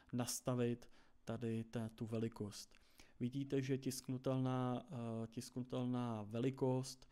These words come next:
je o něco menší. Je to právě dáno z důvodu toho, že ty tiskárny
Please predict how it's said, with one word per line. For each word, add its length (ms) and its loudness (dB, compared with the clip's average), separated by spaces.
je 120 2
o 120 0
něco 320 2
menší. 640 0
Je 80 -2
to 120 -2
právě 360 4
dáno 420 2
z 80 -6
důvodu 260 0
toho, 220 -2
že 140 -2
ty 100 -4
tiskárny 1080 0